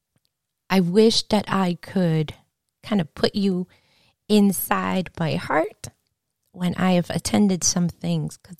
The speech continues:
it just feels so perfect, so awesome. Like, this is great, and this is where I belong.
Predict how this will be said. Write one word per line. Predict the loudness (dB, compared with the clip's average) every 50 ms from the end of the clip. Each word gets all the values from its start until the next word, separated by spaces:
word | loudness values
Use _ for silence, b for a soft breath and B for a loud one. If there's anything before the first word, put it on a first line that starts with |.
| -20
it | -20 _ -10
just | -6 -2 -2 -2 -2 -4 -8 -12
feels | -20 -8 -4 0 2 2 2 2 0 -2 -6 -8 -6
so | -6 -6 -6
perfect, | -6 -8 -4 -2 0 0 0 -2 -4 -6 -6 -6 -10 -16 -20 -20 -20 _ _ _ _ _ _ _ _ _ _ _ _ _ _ _ _ _ _
so | -20 -4 0 0 0 2
awesome. | 0 0 0 0 -2 -2 -2 -4 -4 -4 -8 -10 -12 -8
Like, | -6 -6 -6 -6 _ -16 -20 _ _ _ _ _ _ _ _ _ _ _ _ _ -20
this | -20 -16 0 2 4 4 4 4 2 -2 -4 -6 -6 -8 -10 -2
is | 0 0 0 0 0 -4 -8 -4
great, | 0 2 2 4 4 4 4 4 4 4 2 2 -2 -4 -10 -4 -2
and | 0 2 2 0 -2 -4 _ -2
this | 2 4 4 6 6 6 4 4 2 -2 -6 -4 -2
is | 0 0 2 0 0 -2
where | -2 -2 0 0 0 -2 -2
I | -2 -2 -2 -2
belong. | -2 -2 -2 0 0 0 0 0 -2 -4 -6 -8 -12